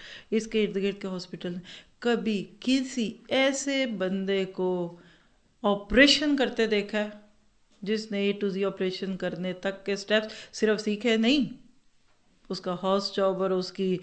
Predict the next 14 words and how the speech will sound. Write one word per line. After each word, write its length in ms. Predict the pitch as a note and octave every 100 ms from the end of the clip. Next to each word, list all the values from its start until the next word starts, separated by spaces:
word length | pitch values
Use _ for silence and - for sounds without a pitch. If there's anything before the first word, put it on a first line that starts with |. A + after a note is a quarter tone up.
| -
ए 160 | G#3
टू 200 | F#3 G3
सी, 240 | G3 G3 F#3+
बी 160 | F#3+
टी 220 | F#3+ G3
सी 140 | F#3+ F#3+
सब 260 | F#3+ F#3
कुछ 200 | F#3 F#3+
ना 140 | F#3 F3+
किया 240 | F3 E3+
हो। 60 | F3+ - _ _ _ _ _ _ _
कभी 180 | A3 G#3+
मुमकिन 440 | G3+ A3+ B3+ D4+
है? 80 | C#4